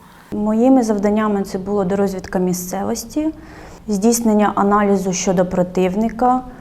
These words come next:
спостереження, м, на моніторах за противником, бо наш підрозділ піднімали пташки. Так само з тих пташок вони знищували ворога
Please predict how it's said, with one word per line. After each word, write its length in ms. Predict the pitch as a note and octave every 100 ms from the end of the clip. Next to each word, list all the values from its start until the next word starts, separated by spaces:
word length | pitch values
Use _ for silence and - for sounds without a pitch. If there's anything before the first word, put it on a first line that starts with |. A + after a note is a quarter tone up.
| F#3+
спостереження, 1400 | F#3 - G#3+ G#3 - G#3+ G#3 G3+ F#3 F3+ F3+ F3+ F3 F3 - - - - - - - - - -
м, 380 | G#3 G3 F#3+ F#3+
на 360 | G3 G3 F#3+ F3+ F3+ - - - - -
моніторах 920 | G3 G3 F#3 F#3+ G3 F#3 F3 F3 - -
за 220 | F3+ F3+
противником, 840 | F3+ F#3+ G#3 A3 A#3+ A#3+ C4 C4 B3+ -
бо 160 | F3+
наш 240 | F#3 F#3+ F#3
підрозділ 680 | F#3+ F3+ F#3 F#3 F3 F3+ F3+
піднімали 500 | F3+ F3 F3+ F3+ F3
пташки. 680 | F3+ - D#3 D#3+ - - F4 - - - -
Так 180 | G3+
само 460 | - A3+ A3 G3 F#3
з 100 | -
тих 260 | - G3+ G3+
пташок 500 | - - A#3 A#3 A3
вони 180 | F#3 F3+
знищували 640 | F3+ F#3+ F#3 F#3 F3+ F3+
ворога 400 | E3 D3+ E3 E3+